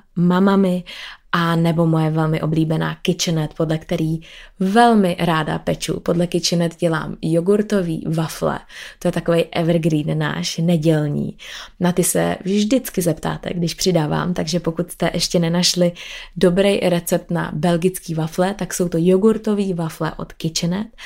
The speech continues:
A podle Kitchenette teda peču i spoustu různých bábovek, který, přestože já jsem těch bábovek ve svém životě upekla hrozně moc málo, tak podle Kitchenette se mi vždycky povedou,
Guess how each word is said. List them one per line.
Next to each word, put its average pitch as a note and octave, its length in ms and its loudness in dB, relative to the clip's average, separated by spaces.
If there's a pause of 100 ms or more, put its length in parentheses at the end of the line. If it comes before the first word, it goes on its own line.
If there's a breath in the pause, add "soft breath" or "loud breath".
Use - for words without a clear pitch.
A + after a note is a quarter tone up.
(480 loud breath)
A F#3+ 80 0
podle F#3 240 4
Kitchenette F3+ 520 0
teda F3 180 0
peču E3+ 360 -2
i F3 80 0
spoustu F3 480 -4
různých E3 440 -2
bábovek, D3+ 800 -2
který, D#3+ 440 -2 (720 loud breath)
přestože A3 680 2
já E3 200 0
jsem F3+ 320 2
těch F3+ 200 0
bábovek E3+ 500 2
ve F3+ 80 0
svém F3+ 240 0
životě F3 340 0
upekla F3 420 -2
hrozně A3 600 2
moc F3 400 0
málo, F3 680 2 (480 loud breath)
tak F3 200 0 (220)
podle E3 360 2
Kitchenette E3 540 -4
se - 160 0
mi D#3+ 180 -2
vždycky E3 500 0
povedou, D#3+ 480 0